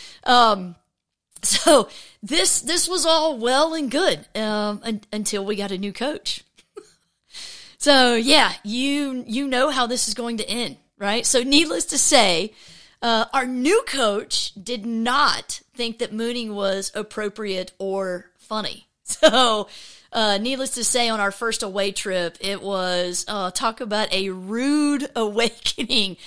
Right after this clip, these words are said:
Um, for her, yes, but for us as well. Probably more so for her, but definitely for us. So zeal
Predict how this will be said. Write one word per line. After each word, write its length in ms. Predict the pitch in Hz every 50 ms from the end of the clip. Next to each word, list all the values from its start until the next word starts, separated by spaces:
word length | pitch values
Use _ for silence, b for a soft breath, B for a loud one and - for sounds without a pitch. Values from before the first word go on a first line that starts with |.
| B B B B B B B B
Um, 540 | 226 220 214 214 208 202 196 196 185 180 180
for 220 | - - 285 269
her, 320 | 214 - 247 311 339 294 240
yes, 420 | 185 170 226 240 233 196 - -
but 160 | - 220 185
for 180 | - - 226 -
us 380 | 190 220 208 170 - - -
as 180 | - 196 185 185
well. 240 | 185 190 185 165 165
Probably 540 | - - 240 233 247 269 269 214 240 233 226
more 240 | 208 214 214 208
so 260 | 202 - 214 202 190 175
for 200 | - - 190 180
her, 320 | 196 196 170 151 151 -
but 220 | - 202 180 - B B B B B B B -
definitely 400 | 220 233 - 233 247 240 233 220
for 160 | - 220 208
us. 220 | 185 156 180 -
So 220 | - 254 240 220 B B B B B B B -
zeal 920 | 214 - - 240 320 370 381 370 320 - - - - 285 311 247 233 214